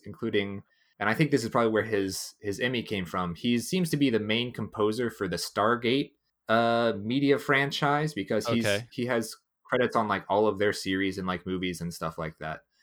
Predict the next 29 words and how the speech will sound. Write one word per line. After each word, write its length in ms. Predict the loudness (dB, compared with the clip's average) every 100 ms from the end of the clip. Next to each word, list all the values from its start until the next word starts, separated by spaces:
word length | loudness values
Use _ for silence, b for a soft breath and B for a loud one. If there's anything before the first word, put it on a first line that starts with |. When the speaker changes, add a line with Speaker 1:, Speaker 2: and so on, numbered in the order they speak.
| _
Speaker 2:
Yeah. 240 | -6 -4 -4 -8
Speaker 1:
So 520 | -6 -4 -2 -4 -8 -14
that's 160 | -14 -14
probably 560 | -4 0 0 0 -2 -2
where, 400 | -2 -2 -2 -4
like, 200 | -8 -10 _ _
you 100 | -8
know, 140 | -6 -4
most 220 | -6 -6
of 40 |
his 120 | -8 -8
notoriety 460 | -6 -2 -2 -2
comes 280 | -6 -8 -10
from. 260 | -8 -8 -6
He's 140 | -4 -2
done 120 | -2
a 40 |
couple 220 | -2 -2
Speaker 2:
Very 100 | 0
Speaker 1:
other 80 | -2
things. 260 | -4 -6 -4
I 40 |
Speaker 2:
cool. 60 | -2
Speaker 1:
noticed 180 | -2 0
he 60 | 0
did 160 | 0
Maniac 420 | -2 0 -2 -2
Cop 280 | 0 2 0
three, 460 | -6 -4 -4 -4